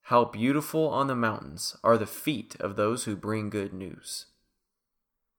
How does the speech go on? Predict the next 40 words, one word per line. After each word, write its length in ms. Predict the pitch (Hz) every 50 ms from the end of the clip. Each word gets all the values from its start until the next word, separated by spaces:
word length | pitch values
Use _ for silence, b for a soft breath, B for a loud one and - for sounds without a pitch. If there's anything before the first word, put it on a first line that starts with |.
| _ _ _ _ _ _ _ _ _
Jesus 360 | - - 123 120 120 139 123
has 200 | - 135 131 120
commissioned 580 | - - 131 110 107 117 117 - 101 101 - -
each 260 | - 120 135 139 - -
and 120 | - 71
every 260 | 104 120 120 139 131
one 220 | 127 120 127 127 127
of 120 | 110 87
us 300 | 92 69 - - - -
to 140 | - - 120
share 440 | 113 - - - 127 117 123 131 127
his 260 | 120 131 139 139 127
message 580 | 127 117 113 135 131 - 135 120 - - - - _ _
to 120 | - 143
the 100 | - 143
world 380 | 127 117 101 90 80 62 - - _ _ _ _ _ _ _ _ _ _ _ _ _ _ _ _ _ _ _ _ _
because 360 | - 117 117 - 117 110 -
he 120 | - 123 120
loves 520 | 120 123 127 131 147 156 135 104 - -
you, 200 | - - - - - _ _ _ _ _
and 100 | - -
he 80 | 113 113
loves 260 | 110 120 127 123 120
the 80 | - -
person 340 | - - 131 127 - - 143
to 100 | - 175
the 120 | 170 185
left 260 | 170 147 139 - - -
of 140 | 127 113
you, 260 | 120 117 117 117 113 113 b b b b b b -
and 80 | 107
he 80 | 113 113
loves 240 | 101 110 117 113 -
the 80 | -
person 320 | - - - 123 120 - 139
to 140 | 139 175 180
the 100 | 185 170
right 240 | 143 120 101 98
of 120 | 92 87 92
you 200 | 85 85 92